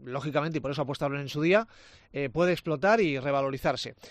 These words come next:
Sobre todo si llega un equipo en el que va a tener esa confianza y el entrenador, Yago Barrasate, también lo contamos, ha sido importante para tratar de convencer al jugador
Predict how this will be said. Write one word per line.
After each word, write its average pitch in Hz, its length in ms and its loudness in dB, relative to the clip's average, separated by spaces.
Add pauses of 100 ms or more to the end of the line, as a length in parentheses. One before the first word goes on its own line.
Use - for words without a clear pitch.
(160)
Sobre 147 220 -6
todo 175 180 2
si 151 200 -4
llega 151 180 -2
un 170 100 -2
equipo 185 300 0
en 202 80 2
el 151 80 -4
que 147 80 -4
va 143 80 4
a 143 40 -2
tener 160 180 -2
esa 175 200 -2
confianza 160 760 -2
y 190 160 0
el 190 60 6
entrenador, 185 640 2 (380)
Yago 131 200 -2
Barrasate, 202 680 2
también 123 240 -6
lo 143 60 -2
contamos, 208 420 0
ha 185 60 -4
sido 185 160 -2
importante 196 580 0
para 175 220 4
tratar 175 280 -2
de 214 80 -2
convencer 170 380 -2
al 170 80 2
jugador 220 420 2